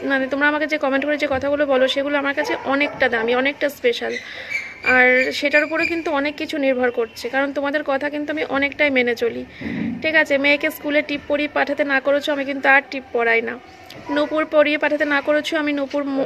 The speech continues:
মোজার ভেতর দিয়ে পরাই, যাতে আওয়াজও না দে-, হয়, দেখাও না যায়। সত-, উম, সুতরাং তোমাদের কথাগুলো আমি যতটা পারি, যতটা সম্ভব আমি মেনে চলার চেষ্টা করি।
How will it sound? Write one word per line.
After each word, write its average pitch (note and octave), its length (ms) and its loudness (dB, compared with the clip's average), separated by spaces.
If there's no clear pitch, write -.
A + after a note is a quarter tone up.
মোজার C#4 360 4
ভেতর C#4+ 220 0
দিয়ে C#4 200 -2
পরাই, A#3 280 2
যাতে A#3+ 180 2
আওয়াজও C4 320 4
না D#4+ 140 0
দে-, D#4+ 120 2
হয়, E4+ 280 4
দেখাও B3+ 340 2
না A#3 180 0
যায়। G#3 220 -6
সত-, - 540 -6
উম, C#4 260 -6
সুতরাং D#4 360 -4
তোমাদের D4+ 360 2
কথাগুলো D4+ 380 0
আমি D#4+ 140 -2
যতটা C#4+ 360 2
পারি, D4+ 280 0
যতটা D#4 580 0
সম্ভব D4+ 360 0
আমি D4+ 120 0
মেনে C4 240 -2
চলার C4 200 2
চেষ্টা B3 300 -4
করি। B3 240 -2